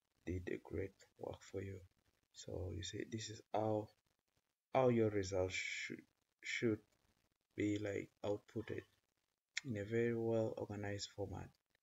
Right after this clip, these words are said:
and this is what is required during your publication or your thesis writing, when you're writing your thesis for, for graduations or in a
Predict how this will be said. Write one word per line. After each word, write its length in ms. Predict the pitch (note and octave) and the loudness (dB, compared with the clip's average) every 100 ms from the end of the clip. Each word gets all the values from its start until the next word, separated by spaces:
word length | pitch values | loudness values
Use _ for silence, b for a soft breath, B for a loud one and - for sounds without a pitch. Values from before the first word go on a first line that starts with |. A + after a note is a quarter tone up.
| _ _ _ _ _ - G2+ | _ _ _ _ _ -14 -8
and 220 | G2 F#2+ - _ _ - | -6 -8 -10 _ _ -10
this 220 | A2 - | -6 -6
is 240 | - - - _ _ - | -6 -10 -12 _ _ -2
what 160 | G2 G#2+ | 0 2
is 320 | G#2 G#2 - - _ - | 0 -6 -8 -12 _ -4
required 540 | G2 - G#2+ G#2 G2 - _ | -4 0 0 2 0 -4 _
during 420 | A2 G#2 G2+ G2+ - | 0 2 2 -2 -4
your 220 | G2+ G2 | -2 -2
publication 960 | - F#2+ G#2 - G2+ F#2+ - G2 G#2 - _ _ _ _ _ - | -2 -4 -4 -2 0 0 -2 -6 -10 -16 _ _ _ _ _ 0
or 520 | G2+ G2+ G2 G2 G2 | 4 6 6 4 0
your 220 | G2 F#2+ F#2+ | -2 -2 -2
thesis 460 | - G2+ - G#2+ - | -2 -2 -2 -4 -4
writing, 320 | G#2 G2+ G#2 - | -2 -4 -6 -6
when 200 | G2+ G2 | -6 -4
you're 120 | F#2+ | -4
writing 320 | F#2 F#2+ - | -4 -4 -6
your 140 | G2 G2 - | -6 -6 -6
thesis 380 | - - - - | -6 -6 -8 -10
for, 100 | - - _ _ _ _ _ _ _ _ - - A#2 | -12 -14 _ _ _ _ _ _ _ _ -10 -10 -16
for 300 | - G2 G#2 - G2+ - _ _ _ _ _ _ - | -6 -4 -4 -6 -12 -18 _ _ _ _ _ _ -6
graduations 960 | - F#2 G2+ G2+ - G#2+ G#2 G#2+ - - | -4 0 0 0 -2 -6 -6 -8 -10 -8
or 240 | E2+ G#2+ | -4 -2
in 140 | G2+ | -4
a 80 | - | -6